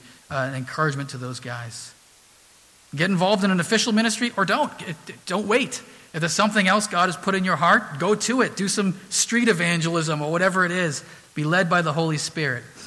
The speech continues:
But friends, how you go about ministry is actually a more important question than where.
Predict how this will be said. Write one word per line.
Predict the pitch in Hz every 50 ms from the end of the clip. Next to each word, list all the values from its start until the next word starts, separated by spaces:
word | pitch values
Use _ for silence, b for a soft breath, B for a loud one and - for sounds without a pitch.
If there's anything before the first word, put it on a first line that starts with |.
| B B B B B B B -
But | - 139 -
friends, | - 165 170 170 165 156 143 - - - -
how | - - - - - 170 185 185
you | 185 170 156
go | 139 143 131
about | 123 123 123 123 131
ministry | 131 127 123 117 113 - - 127 117 110 113 113 - - - - _ _ _ -
is | 135 123
actually | 135 147 156 156 - - 165 143 139
a | 135
more | 135 143 143
important | 135 127 131 - 151 143 143 127 -
question | - 143 135 127 - - 120 113 113
than | 117 110 107
where. | 107 107 - - 90